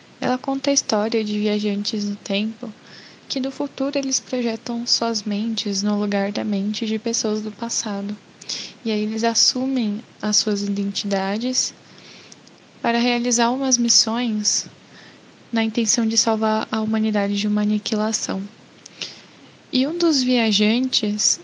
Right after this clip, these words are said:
é projetado no corpo de Philip Pearson, momentos antes dele ter uma overdose. E o viajante, ele passa não só a ter a identidade do Philip, mas também ele herda o vício de heroína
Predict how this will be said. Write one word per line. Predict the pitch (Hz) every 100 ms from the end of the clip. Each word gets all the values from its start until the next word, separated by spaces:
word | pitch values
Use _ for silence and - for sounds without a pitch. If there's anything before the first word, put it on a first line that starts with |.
| -
é | -
projetado | - 233 226 220 220 226
no | 226 220
corpo | - 220 226
de | 220 220
Philip | - 240 247 254 254
Pearson, | - 240 240 233 - 196 202 208 - - - - - -
momentos | 226 220 247 277 240
antes | 226 226 240 233
dele | - 226 220
ter | 233 214
uma | 214 208 208 208
overdose. | 208 220 214 175 190 185 - - - - - - - - -
E | 226
o |
viajante, | 220 240 233 214 226 254 233 - 208 202 - - -
ele | 214 208 214
passa | 226 226 - 233
não | 247 330
só | - 226 233
a | 233
ter | - 220
a | 214
identidade | 208 208 - 208 202 202
do | 208
Philip, | - 208 214 - - - - - - - - - -
mas | 233 233
também | - 240 240 226 233
ele | 233 240
herda | 220 208 208 214 208
o | 214
vício | 214 208 -
de | 208 214
heroína | 220 233 240 254 208